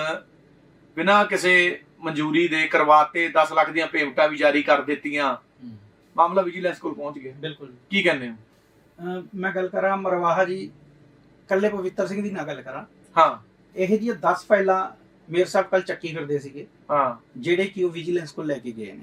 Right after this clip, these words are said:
Speaker 1: ਇੱਕ ਕਰੋੜ ਦੀ ਗੱਲ ਕਰ ਰਹੇ ਜੀ।
Speaker 2: ਇੱਕ ਕਰੋੜ ਦੀ ਗੱਲ ਕਰ ਰਹੇ ਨੇ।
Speaker 1: ਹਾਂ।
Speaker 2: ਮੇਅਰ ਸਾਹਿਬ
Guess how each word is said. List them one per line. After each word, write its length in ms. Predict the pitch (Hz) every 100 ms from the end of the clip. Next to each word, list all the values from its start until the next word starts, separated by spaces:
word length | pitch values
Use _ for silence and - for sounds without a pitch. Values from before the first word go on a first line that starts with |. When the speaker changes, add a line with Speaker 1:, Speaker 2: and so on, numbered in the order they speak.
| -
Speaker 1:
ਇੱਕ 160 | 214 -
ਕਰੋੜ 240 | 226 202
ਦੀ 100 | 190
ਗੱਲ 140 | 175 147
ਕਰ 140 | 139
ਰਹੇ 160 | 127 120
ਜੀ। 60 |
Speaker 2:
ਇੱਕ 120 | 208
ਕਰੋੜ 280 | - 175 143
ਦੀ 120 | 127
ਗੱਲ 140 | 113 113
ਕਰ 100 | -
ਰਹੇ 180 | - 98
ਨੇ। 80 | 139
Speaker 1:
ਹਾਂ। 200 | 135 117 - _ _ -
Speaker 2:
ਮੇਅਰ 220 | 170 240
ਸਾਹਿਬ 340 | 226 226 220